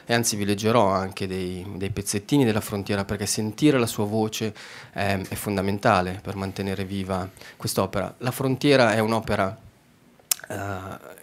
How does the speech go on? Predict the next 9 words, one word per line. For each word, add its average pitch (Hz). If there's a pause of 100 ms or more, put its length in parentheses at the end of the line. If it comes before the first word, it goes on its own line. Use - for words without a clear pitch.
(1000)
ancora 147
inarrivabile, 95
è, 104 (360)
è -
il 190
grande 120
libro 123 (240)
mondiale 120 (500)
su, 113